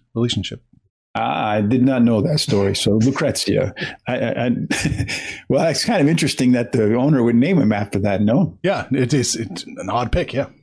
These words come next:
Speaker 2: Yeah. I wonder what that story means. But anyway, um, she's always near the front as well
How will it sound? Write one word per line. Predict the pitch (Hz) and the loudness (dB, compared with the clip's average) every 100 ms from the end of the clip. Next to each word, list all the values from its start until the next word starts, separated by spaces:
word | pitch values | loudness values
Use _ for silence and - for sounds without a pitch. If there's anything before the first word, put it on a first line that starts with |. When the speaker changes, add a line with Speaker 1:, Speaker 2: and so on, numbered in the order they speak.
| _ _ _ - | _ _ _ -4
Speaker 2:
Yeah. | 135 120 113 | 0 0 0
I | 107 107 | -2 0
wonder | 123 110 120 120 | 0 0 2 2
what | 113 113 | 2 0
that | 131 113 | -2 -4
story | - 107 101 | -2 -2 0
means. | 117 107 98 | 0 -2 -2
But | 110 | 0
anyway, | 143 147 113 104 98 - - - - - - - | 2 4 2 0 -4 -10 -20 -20 -20 -20 -12 -4
um, | 123 117 - _ - | 0 0 0 _ -4
she's | 139 202 220 | -2 2 2
always | 196 180 135 | 4 2 2
near | 160 156 | 2 2
the | |
front | 135 135 156 - - - _ _ _ _ _ - | 0 0 -2 -2 -10 -20 _ _ _ _ _ -2
as | 120 104 | 0 2
well | 107 117 202 - - | 2 2 2 0 -6